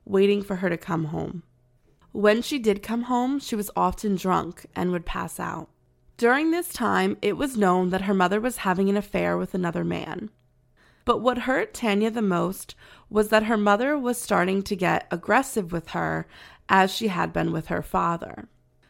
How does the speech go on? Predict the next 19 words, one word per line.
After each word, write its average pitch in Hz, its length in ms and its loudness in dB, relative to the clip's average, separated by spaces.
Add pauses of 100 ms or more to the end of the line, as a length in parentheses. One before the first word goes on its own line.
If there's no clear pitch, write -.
She 254 240 -2
had 254 340 2
on 254 180 2
occasion 202 500 2
hit 175 260 -4
Tanya. - 560 -4 (460)
Around 233 300 6
the 339 80 4
time 233 320 2
she 226 160 -4
was 214 160 -4
thirteen 247 460 0
years 254 240 -2
old, 165 320 0
her 202 120 -4
parents 196 580 -2
got 175 300 -2
officially 175 520 -4
divorced. - 880 -12